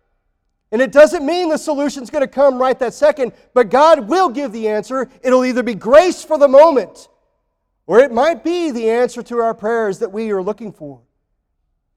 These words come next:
Listen, it doesn't matter who you are here today. Our place is to put our faith in Jesus Christ and walk with him every day. Lay our whole lives at his feet. There is nothing that is too hard for him. Many times in the scriptures, God says,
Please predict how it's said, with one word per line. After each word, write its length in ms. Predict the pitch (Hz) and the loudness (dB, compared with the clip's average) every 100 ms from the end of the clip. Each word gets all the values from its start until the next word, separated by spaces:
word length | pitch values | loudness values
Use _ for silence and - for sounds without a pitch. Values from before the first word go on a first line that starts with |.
| _ | _
Listen, 260 | 170 185 175 | -12 -8 -8
it 100 | 185 | -4
doesn't 320 | 220 214 165 | -4 -2 -4
matter 280 | 170 220 175 | -4 -4 -6
who 100 | 196 | -8
you 240 | 202 180 | -8 -2
are 220 | 190 202 | 0 0
here 220 | 175 196 | -2 -8
today. 540 | 190 160 190 214 170 131 _ _ _ _ _ | -8 -6 -4 -4 -8 -16 _ _ _ _ _
Our 200 | 170 214 | 0 0
place 500 | - 196 185 175 - | 0 -4 -4 -6 -12
is 100 | 151 | -20
to 100 | 156 | -20
put 220 | - 190 | -12 -10
our 200 | 147 160 | -4 -4
faith 540 | 151 202 214 233 - _ | -4 -4 -4 -4 -10 _
in 120 | 135 | -16
Jesus 360 | 131 190 214 233 | -16 -16 -18 -18
Christ 520 | - 147 120 - _ _ _ _ _ _ _ | -10 -10 -10 -14 _ _ _ _ _ _ _
and 240 | 143 120 | -14 -10
walk 280 | 131 151 143 | -2 -2 -2
with 200 | 123 - | -14 -16
him 200 | 113 101 _ 127 | -18 -20 _ -18
every 280 | 131 131 | -16 -16
day. 340 | 131 127 113 107 _ _ _ _ _ | -14 -14 -14 _ _ _ _ _ _
Lay 180 | 147 226 | -2 0
our 160 | 208 147 | 2 0
whole 400 | - 254 277 262 | 0 2 2 2
lives 460 | 233 233 214 180 | 0 2 -2 -4
at 80 | 196 | -10
his 260 | 185 226 - | -12 -14 -16
feet. 380 | 226 165 - _ _ _ _ _ _ _ _ - | -18 -18 -20 _ _ _ _ _ _ _ _ -6
There 160 | 349 | -4
is 140 | 285 233 | -4 -2
nothing 480 | 294 339 330 302 | 2 2 0 -6
that 100 | 269 | -6
is 100 | 254 | -8
too 220 | - 277 240 | -8 -6 -2
hard 240 | 262 247 | -2 -2
for 80 | 240 | -4
him. 100 | 208 | -2
Many 180 | 311 302 | -2 -4
times 420 | 269 302 294 247 | -2 2 2 0
in 60 | |
the 60 | 262 | -8
scriptures, 460 | - 294 - 247 - | -10 -12 -12 -14 -2
God 280 | 277 285 | 2 2
says, 320 | 277 269 254 | 2 2 2